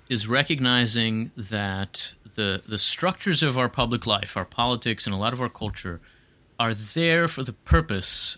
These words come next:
of letting us live together despite differences.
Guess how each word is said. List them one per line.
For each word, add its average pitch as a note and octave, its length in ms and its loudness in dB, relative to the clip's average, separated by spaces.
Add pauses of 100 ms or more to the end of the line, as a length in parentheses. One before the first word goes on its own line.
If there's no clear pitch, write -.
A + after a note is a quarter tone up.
(100)
of G#2+ 220 -2
letting A#2+ 320 2
us - 340 0
live A#2+ 280 0
together A2 400 2
despite G2+ 480 -2
differences. - 560 -8